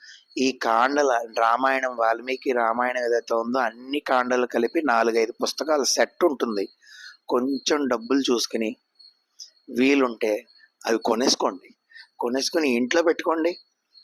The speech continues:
ఇంట్లో పెట్టుకోండి. మీరు, మీ వాళ్ళు ఎవరో ఒకరు తిరిగేస్తారు ఖాళీ సమయంలో,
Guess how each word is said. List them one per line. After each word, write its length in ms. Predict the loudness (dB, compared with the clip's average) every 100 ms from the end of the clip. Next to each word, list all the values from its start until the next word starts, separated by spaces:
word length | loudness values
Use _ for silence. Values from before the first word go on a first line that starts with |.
| _ _ _ _ -20 _ _ _
ఇంట్లో 320 | -2 2 2
పెట్టుకోండి. 720 | 4 2 0 0 0 2 2 0 _ -20 _ _ _ -20 -20 _ _ _ _ -2
మీరు, 400 | 4 6 8 8
మీ 220 | 6 2 4
వాళ్ళు 300 | 4 6 6
ఎవరో 280 | 6 8
ఒకరు 200 | 6 4
తిరిగేస్తారు 600 | 2 2 4 2 2 0
ఖాళీ 320 | 0 2 2 2
సమయంలో, 500 | 0 0 0 0